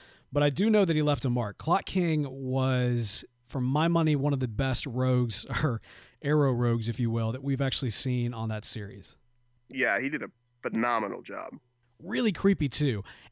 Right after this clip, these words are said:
Speaker 1: The sad thing, I guess, is that a lot of us thought, I mean, you and I both definitely did, that he would actually be going up against the Flash.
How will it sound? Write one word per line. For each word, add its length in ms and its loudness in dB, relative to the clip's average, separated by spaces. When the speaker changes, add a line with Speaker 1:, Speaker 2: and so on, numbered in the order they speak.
Speaker 1:
The 80 2
sad 340 2
thing, 240 4
I 140 2
guess, 300 2
is 180 -2
that 140 2
a 20 0
lot 240 -2
of 100 0
us 140 2
thought, 360 0
I 60 0
mean, 180 0
you 120 2
and 80 2
I 140 2
both 240 0
definitely 340 0
did, 320 -4
that 220 0
he 280 -4
would 160 4
actually 300 0
be 100 0
going 240 2
up 160 -4
against 260 -4
the 80 -10
Flash. 560 -4